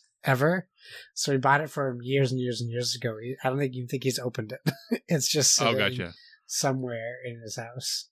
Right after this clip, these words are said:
Speaker 1: Uh,
Speaker 2: Uh, it
Speaker 1: Power
Speaker 2: is.
Speaker 1: Grid.
Speaker 2: Both two thousand four, yeah.
Speaker 1: Okay.
Speaker 2: For some reason, I had Ticket to Ride as two thousand six in my head, but yeah, they're both two thousand four.
Speaker 1: Yeah, that's when I, that was, I played it at the very first pax East,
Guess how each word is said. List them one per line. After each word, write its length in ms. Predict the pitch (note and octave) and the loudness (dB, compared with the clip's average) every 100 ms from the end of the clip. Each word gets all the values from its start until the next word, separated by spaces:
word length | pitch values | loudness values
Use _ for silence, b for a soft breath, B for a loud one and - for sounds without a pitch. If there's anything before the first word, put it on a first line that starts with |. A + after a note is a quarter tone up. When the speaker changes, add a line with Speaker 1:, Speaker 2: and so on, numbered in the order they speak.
| _ _ _ | _ _ _
Speaker 1:
Uh, 60 | C3 | -6
Speaker 2:
Uh, 300 | B2+ B2+ B2 | -4 -4 -2
it 40 | |
Speaker 1:
Power 280 | B2+ - F#3 | 0 2 4
Speaker 2:
is. 160 | G3+ G#2 | 4 2
Speaker 1:
Grid. 260 | B2+ C#3+ - _ - | -8 -16 -20 _ -10
Speaker 2:
Both 220 | B2+ F#3 - | 0 2 4
two 80 | |
thousand 280 | G#3 G3+ F#3 | 4 2 2
four, 280 | G#3 B2 F#2 | 0 0 0
yeah. 200 | C#3 A#2+ - | 2 2 2
Speaker 1:
Okay. 160 | D3 D3+ | -2 0
Speaker 2:
For 40 | D3 | 0
some 140 | C#4+ | -2
reason, 200 | C4 G3+ | -2 0
I 40 | |
had 100 | F3+ - | 0 0
Ticket 180 | F#3 E3+ | -2 0
to 60 | |
Ride 180 | D#3+ D3+ | 0 0
as 80 | - | -2
two 100 | D3 | 0
thousand 220 | C3+ A2 | 0 0
six 220 | - A#2 | -4 -6
in 60 | G2 | -4
my 100 | F2 | -4
head, 200 | F#2+ F#2 | -2 -2
but 120 | A#2+ A2+ | -2 0
yeah, 120 | C3+ | 0
they're 80 | A2+ | -2
both 160 | B2+ - | -6 -8
two 80 | |
thousand 260 | - A#2+ G#2+ | -4 -4 -6
four. 260 | - - - b b b b - | -12 -16 -18 b b b b 2
Speaker 1:
Yeah, 180 | D3 C3+ | 2 2
that's 220 | C3+ - | -2 -2
when 100 | D3 | -4
I, 160 | C3+ C3+ C3+ | -2 -4 -2
that 200 | C3+ D3 - | -2 -2 -4
was, 280 | C#3+ C3 C3+ | -4 -2 0
I 100 | C3 | -2
played 300 | - D3 D3+ | 0 2 2
it 160 | D#3 - | 0 -2
at 120 | C3 | -6
the 80 | B2 | -4
very 260 | B2 C3 C#3+ | -2 0 0
first 520 | - C3+ C3 - - | -2 -2 0 -2 -2
pax 360 | C#3 B2+ - C#3+ | 0 0 0 -2
East, 480 | C#3+ C#3 - - | 0 0 0 -2